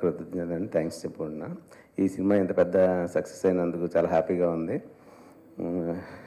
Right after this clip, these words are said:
first నేను ఇండివిజువల్గా అసిస్టెంట్గా ఉన్నప్పుడే ఇండివిజువల్గా first సెటిల్ వేసింది నాగార్జున గారి సినిమాకండి, అది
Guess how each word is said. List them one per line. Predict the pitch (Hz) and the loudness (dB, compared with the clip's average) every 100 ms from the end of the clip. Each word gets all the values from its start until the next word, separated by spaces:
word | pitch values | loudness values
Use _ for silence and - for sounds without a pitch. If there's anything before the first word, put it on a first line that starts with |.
| - - - - _ _ _ - - - _ - - - - _ _ _ - - - 92 | -20 -20 -20 -20 _ _ _ -20 -20 -20 _ -20 -20 -20 -20 _ _ _ -20 -20 -4 0
first | 92 - 95 85 - - - - - - - _ _ _ 95 | 0 2 2 2 0 -14 -20 -20 -20 -20 -20 _ _ _ 4
నేను | 104 110 110 | 8 8 8
ఇండివిజువల్గా | 98 101 107 104 110 104 104 110 - - | 6 8 8 8 6 8 6 4 -4 -2
అసిస్టెంట్గా | - - 104 110 107 | 0 2 2 6 6
ఉన్నప్పుడే | 104 101 110 113 | 6 4 4 4
ఇండివిజువల్గా | 101 101 101 101 101 | 4 2 2 2 2
first | - 101 - - 113 107 - | 2 -4 -4 -4 2 2 0
సెటిల్ | - 98 - 98 | -2 -2 0 0
వేసింది | 95 98 95 | 0 0 0
నాగార్జున | 90 90 92 90 | 4 4 4 2
గారి | 92 90 | 0 0
సినిమాకండి, | 90 85 82 76 71 - - _ _ _ _ _ _ _ _ _ - | -2 -4 -4 -8 -10 -18 -20 _ _ _ _ _ _ _ _ _ -8
అది | 87 92 87 85 | -2 0 0 -2